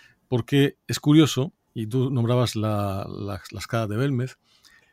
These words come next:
pues yo, yo estuve en la, en la casa de las Cadas de Belmez, estu-, he estado en dos ocasiones. Eh, la primera vez tuve la suerte de poder conocer y estar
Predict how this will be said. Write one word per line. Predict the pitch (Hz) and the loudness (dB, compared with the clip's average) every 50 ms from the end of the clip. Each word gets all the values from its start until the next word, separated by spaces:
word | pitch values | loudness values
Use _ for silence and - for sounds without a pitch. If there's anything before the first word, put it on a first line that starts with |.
| _ _ | _ _
pues | 113 107 - | -6 -4 -2
yo, | 117 117 120 131 | 0 2 2 0
yo | 107 110 107 | 0 -2 -2
estuve | - - 135 131 113 | 0 2 2 4 4
en | 104 104 | 2 0
la, | 104 101 104 110 107 | 0 0 -2 -2 -2
en | 110 | -2
la | 113 110 | -2 -2
casa | 113 113 - 127 117 | -2 0 0 0 0
de | 113 | 0
las | 104 104 - | 0 -2 -2
Cadas | - 117 113 107 | -2 -2 0 0
de | 107 | 2
Belmez, | 117 131 135 139 131 113 | 2 2 2 2 0 -2
estu-, | 113 - - - - 90 | -4 -6 -6 -6 -6 -4
he | 117 | -4
estado | - - 120 | -2 0 0
en | 120 | 0
dos | 117 110 | 2 0
ocasiones. | 107 113 110 95 117 135 131 135 139 - - _ - - - - - _ _ - | 0 -2 -2 0 0 2 2 0 -2 -4 -10 _ -20 -20 -20 -20 -20 _ _ -8
Eh, | - 113 113 117 107 - _ | -4 -2 -2 -2 -4 -6 _
la | 127 113 113 107 | -2 0 2 4
primera | 117 120 123 131 | 4 4 6 6
vez | 139 127 | 4 4
tuve | - 139 139 | 4 4 6
la | 127 107 | 6 6
suerte | - 151 160 175 135 - 120 107 | 6 6 6 6 4 2 0 0
de | 107 107 101 | 0 -2 -2
poder | 98 107 113 123 123 120 123 117 | -2 -2 -2 0 0 0 -2 -4
conocer | - 117 113 107 101 - 139 139 135 120 | -4 -4 -4 -4 -2 -2 0 2 2 2
y | 110 | 0
estar | 101 - - 123 117 | 0 -2 -2 -2 -2